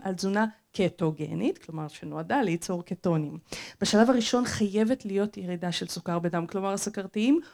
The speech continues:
עוד, למשל במכון סכרת שלנו, אם אנחנו שמים מישהו על קטוזיס, מראש אנחנו מורידים לו את האינסולין, את כמות האינסולין או את התרופות,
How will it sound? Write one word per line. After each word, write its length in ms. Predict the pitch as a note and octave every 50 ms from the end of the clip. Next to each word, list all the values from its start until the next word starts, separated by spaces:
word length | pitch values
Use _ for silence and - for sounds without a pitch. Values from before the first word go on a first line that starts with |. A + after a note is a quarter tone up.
| - - -
עוד, 280 | - - A3+ G#3+ F#3 - _ _ - F#3+ F3+ - G#3+ F#3 F#3
למשל 440 | G3+ G#3 G3+ G3+ G#3 G#3 G#3+ A#3 A3
במכון 320 | G#3+ G#3+ G#3+ G#3+ B3+ A#3+
סכרת 380 | A3+ - A3+ A3+ A#3+ A#3+ C4 C4
שלנו, 300 | - C#4+ D4 D4+ D4+ D#4
אם 180 | - B3 A#3+
אנחנו 200 | B3 A#3+ A#3 A#3+
שמים 300 | A3+ - A3 A3 B3 B3
מישהו 200 | A#3+ A3 - A3+
על 60 | G#3
קטוזיס, 480 | G3+ - G3+ - - C4 C4+ D#4 D4 -
מראש 640 | A#3 A3+ A3+ A3+ A#3 A#3+ A#3 A3+ A#3+ C4+ E4 F4 - A3
אנחנו 420 | F3 D#3 - - E3+ E3 E3+ E3+
מורידים 380 | E3 F3 F3 F3+ E3 F3 F3 E3+
לו 140 | E3+ E3+
את 100 | E3 E3+
האינסולין, 580 | F3 E3 D#3+ D#3 - - E3+ E3 E3 E3 D#3+ C#3+
את 100 | F3 -
כמות 260 | - F3 E3 E3 -
האינסולין 480 | E3+ E3+ D#3+ - - E3+ E3+ E3 D#3+ D#3+
או 40 | D#3+
את 140 | D#3+ -
התרופות, 540 | E3+ - - E3 D#3 - - E3+ E3 - _